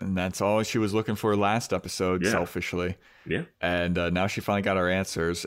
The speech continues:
Speaker 1: and fucking did it in the middle of a funeral to the guy's wife. So
Speaker 2: <laughs> Yeah.
Speaker 1: typical
Speaker 2: Yeah.
Speaker 1: peak Hannah right there.
Speaker 2: Like,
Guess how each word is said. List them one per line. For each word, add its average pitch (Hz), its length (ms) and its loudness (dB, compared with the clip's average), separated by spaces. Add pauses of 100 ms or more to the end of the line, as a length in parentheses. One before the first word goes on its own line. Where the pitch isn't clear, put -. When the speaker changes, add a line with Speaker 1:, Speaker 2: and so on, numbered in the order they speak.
Speaker 1:
and 85 440 0 (280)
fucking 92 500 -2 (380)
did 107 180 2
it 131 160 6
in 120 80 4
the 110 80 4
middle 113 340 4
of 123 140 2
a 123 40 -2
funeral 113 540 2
to 110 140 -2
the 101 80 2
guy's 101 340 2
wife. 80 400 -2
So 82 420 2
Speaker 2:
<laughs> 90 60 -6
Yeah. 92 120 -2 (480)
Speaker 1:
typical 87 680 -2 (260)
Speaker 2:
Yeah. - 100 -4 (680)
Speaker 1:
peak 160 200 2
Hannah 92 420 2
right 78 200 -2
there. 87 200 2
Speaker 2:
Like, 120 260 2